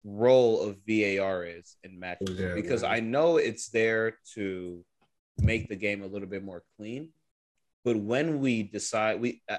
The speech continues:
Speaker 1: I feel like the refs pick and choose when they use V A R as a <clears throat> means to, to clean up the game. And because of that,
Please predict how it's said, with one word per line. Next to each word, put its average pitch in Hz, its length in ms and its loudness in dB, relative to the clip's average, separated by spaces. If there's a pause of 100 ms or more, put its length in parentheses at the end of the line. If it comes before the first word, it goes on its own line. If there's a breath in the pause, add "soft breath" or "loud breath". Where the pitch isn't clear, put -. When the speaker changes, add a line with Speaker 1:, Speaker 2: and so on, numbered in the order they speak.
Speaker 1:
I - 80 -2
feel - 180 -2
like 147 200 2
the 110 120 2
refs 107 440 -2 (160)
pick 147 180 0
and 110 140 -10
choose 117 440 -2
when 107 420 -6 (1080)
they 110 100 4
use 107 340 0
V 95 360 0
A 92 60 -2
R 92 200 -4
as - 240 2
a 139 160 -6
<clears throat> - 60 -20
means 95 340 -10
to, 85 240 -12 (160)
to 76 160 -16
clean 95 240 -12
up 87 140 -20
the 87 60 -20
game. 87 240 -14 (1600)
And 123 120 0
because 165 380 2
of 117 180 0
that, 143 340 4